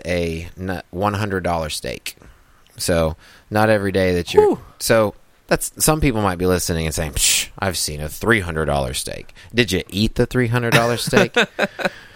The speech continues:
Speaker 1: So, uh, anyway, there's some coin in that area. There's a lot of coin that you gotta spend in that area.
Speaker 2: <sighs> I could,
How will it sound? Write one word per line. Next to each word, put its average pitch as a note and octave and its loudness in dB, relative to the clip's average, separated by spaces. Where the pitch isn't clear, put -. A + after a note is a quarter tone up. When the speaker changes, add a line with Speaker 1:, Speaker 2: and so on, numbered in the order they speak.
Speaker 1:
So, G2+ 2
uh, F#2+ 0
anyway, G#2 2
there's C3 2
some A#2 0
coin F#2 -2
in F#2 0
that E2+ 2
area. A#1 -6
There's G2 0
a G#2 6
lot F#2 4
of F#2 -2
coin E2+ -2
that D2+ -8
you - -4
gotta E2 0
spend E2 -4
in D2 -10
that B1+ -8
area. A#1 -8
Speaker 2:
<sighs> - -20
I - -10
could, - -10